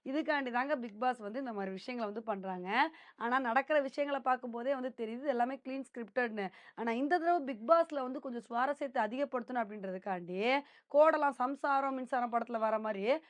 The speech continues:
கோடெல்லாம் வந்து போட்டிருக்காங்க. இதெல்லாம் எதுக்கு போட்டிருக்காங்க என்ன அப்படின்றத பொறுத்து வந்து பார்த்தாதாங்க வந்து தெரியும். ஓகே ஃப்ரெண்ட்ஸ், இந்த தடவை Bigg Boss சீசன் எயிட்ட பத்தி நீங்க என்ன நினைக்கிறீங்க? சாச்சனாவை வெளியேற்றினது வந்து சரின்னு நினைக்கிறீங்களா, இல்ல தவறு நினைக்கிறீங்களா அப்படின்ற உங்களோட கருத்தை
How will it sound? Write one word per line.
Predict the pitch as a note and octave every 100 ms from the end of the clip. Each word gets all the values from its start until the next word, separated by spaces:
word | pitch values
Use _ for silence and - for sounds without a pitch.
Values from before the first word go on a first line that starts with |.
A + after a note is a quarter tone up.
| -
கோடெல்லாம் | - E4+ E4 D#4
வந்து | D#4 C#4
போட்டிருக்காங்க. | A#3+ B3 A#3 A3 G3+ A#3 F#4 - _ -
இதெல்லாம் | D#4+ E4 E4+
எதுக்கு | D4 D#4 D#4+
போட்டிருக்காங்க | C4+ C#4 C4 C4 B3+ C4+
என்ன | B3 C4+
அப்படின்றத | B3+ A3+ A3+ B3+ F4 C4+ G3 - -
பொறுத்து | E4+ G4 F4
வந்து | D#4+
பார்த்தாதாங்க | - B3+ B3 A#3+ C4+
வந்து | B3+ A#3
தெரியும். | A3 F#3+ G3 C4 F4 - _ -
ஓகே | D#4+ G4+
ஃப்ரெண்ட்ஸ், | F4+ E4+ D#4
இந்த | D#4
தடவை | F4 F4+ D#4
Bigg | B3
Boss | A#3+ D#4
சீசன் | D4+ C#4 C#4+
எயிட்ட | B3+ B3
பத்தி | A3+ C#4
நீங்க | B3 B3
என்ன | A#3+ B3
நினைக்கிறீங்க? | A3 G#3 G#3 G#3 G#3+ G#3 - _ -
சாச்சனாவை | C4+ F4 F#4+ F4 D#4+ C4+
வெளியேற்றினது | C4 D#4+ D#4+ C#4+ C#4 B3+
வந்து | B3 C#4
சரின்னு | - B3 D4+ C4+
நினைக்கிறீங்களா, | A#3+ A#3 G#3+ G#3+ G#3+ G#3+
இல்ல | G#3+ G3+
தவறு | B3 C#4 E4 C#4+
நினைக்கிறீங்களா | A#3 A#3 B3 A3+ A3+
அப்படின்ற | G#3 G3 F#3+
உங்களோட | G#3 C4 A3
கருத்தை | G3+ F#3 - G3